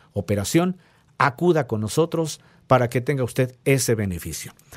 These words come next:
Le voy a recordar nuevamente cuál es el teléfono para que us-, pueda usted llamar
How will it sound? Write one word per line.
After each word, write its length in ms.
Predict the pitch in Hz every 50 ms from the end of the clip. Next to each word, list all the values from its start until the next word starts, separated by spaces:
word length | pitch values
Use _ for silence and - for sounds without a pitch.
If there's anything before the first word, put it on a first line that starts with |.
| - - - -
Le 100 | - 143
voy 160 | 156 196 226 220
a 60 | 202
recordar 400 | 185 143 151 143 131 139 147 139
nuevamente 480 | 147 143 135 131 123 131 127 120 120
cuál 200 | 120 - 147 151
es 140 | 151 131 -
el 100 | 123 107 -
teléfono 440 | 117 110 117 123 120 131 123 113
para 180 | 101 - 107 104
que 120 | - -
us-, 180 | 107 - - - _
pueda 180 | - 127 123 120
usted 240 | 107 - - 113 104
llamar 400 | 107 104 101 110 120 131 131